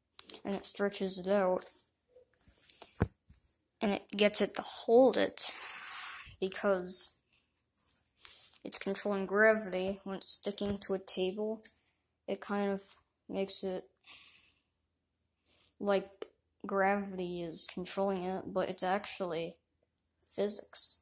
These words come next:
and that. And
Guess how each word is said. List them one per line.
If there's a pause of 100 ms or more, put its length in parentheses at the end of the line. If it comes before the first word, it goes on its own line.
and
that. (1600)
And